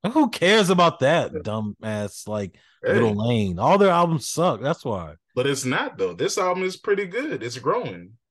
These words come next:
Speaker 2: This album
Speaker 1: All right.
Speaker 2: is good. It's a cohesive body of work. I like it. It's way better. I didn't like his first album.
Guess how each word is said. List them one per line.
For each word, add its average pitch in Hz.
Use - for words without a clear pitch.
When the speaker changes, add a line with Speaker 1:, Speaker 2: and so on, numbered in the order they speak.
Speaker 2:
This 123
album 156
Speaker 1:
All -
right. 233
Speaker 2:
is 151
good. 107
It's 117
a 107
cohesive 135
body 135
of 123
work. 143
I 127
like 170
it. 95
It's 113
way 151
better. 117
I 117
didn't 180
like 202
his 110
first 107
album. 92